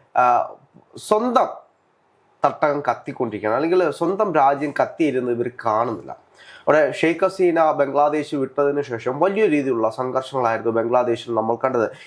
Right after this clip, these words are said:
ഇന്നേ വരെ കാണാത്ത രീതിയിൽ ബംഗ്ലാദേശിന്റെ പാർലമെന്റ് കത്തിക്കുന്നു, അവിടുത്തെ സ്ത്രീകളുടെ അടിവസ്ത്രങ്ങൾ എടുത്തുകൊണ്ട് പോകുന്നു. അത്തരത്തിൽ വളരെ മോശമായിട്ടുള്ള രീതിയിൽ ഒരു രാജ്യം എങ്ങനെ പോകുന്നു ആ രീതിയിൽ പോയിക്കൊണ്ടിരുന്ന ഒരു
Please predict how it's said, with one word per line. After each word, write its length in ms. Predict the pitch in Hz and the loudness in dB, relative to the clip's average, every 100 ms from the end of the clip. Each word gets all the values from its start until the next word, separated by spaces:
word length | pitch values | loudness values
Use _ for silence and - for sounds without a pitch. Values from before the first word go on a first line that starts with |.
| - | -6
ഇന്നേ 200 | 151 165 | 2 4
വരെ 240 | 160 147 143 135 | 4 4 2 0
കാണാത്ത 300 | 131 135 135 | 0 0 -2
രീതിയിൽ 440 | 127 120 123 123 | -2 -2 0 0
ബംഗ്ലാദേശിന്റെ 640 | 120 120 120 123 117 - | 0 2 2 2 -2 -2
പാർലമെന്റ് 600 | 123 - 110 127 127 123 | -2 0 2 2 -2 -2
കത്തിക്കുന്നു, 600 | 120 113 107 110 110 120 - - - - | -4 -4 -4 -2 0 -2 -6 -20 -10 -2
അവിടുത്തെ 520 | 123 131 127 117 98 - - | 0 2 2 4 2 0 -6
സ്ത്രീകളുടെ 500 | - 127 131 127 113 | -2 0 2 2 2
അടിവസ്ത്രങ്ങൾ 640 | 117 131 135 - 135 127 | 0 0 -2 -2 -2 0
എടുത്തുകൊണ്ട് 380 | 113 110 113 110 | 0 0 0 0
പോകുന്നു. 400 | 110 113 123 127 - - | 0 0 0 -4 -8 -4
അത്തരത്തിൽ 520 | 147 - 214 196 190 | -2 0 2 2 2
വളരെ 360 | 151 139 180 214 | 2 4 4 2
മോശമായിട്ടുള്ള 800 | 175 160 160 170 156 156 151 | 2 0 0 0 0 0 -2
രീതിയിൽ 460 | 151 139 139 143 139 | -4 -2 -2 -2 -2
ഒരു 280 | 143 151 139 | 0 2 2
രാജ്യം 480 | 135 135 156 170 165 | 4 2 2 0 0
എങ്ങനെ 240 | 165 185 | 2 2
പോകുന്നു 580 | 175 160 160 151 151 - - _ - | 0 0 0 0 -2 -4 -12 _ 2
ആ 140 | 143 | 2
രീതിയിൽ 420 | 147 147 151 151 | 2 -2 0 0
പോയിക്കൊണ്ടിരുന്ന 720 | 135 143 143 139 147 135 131 | 0 2 2 0 -2 -2 0
ഒരു 280 | 127 131 - | 2 0 -2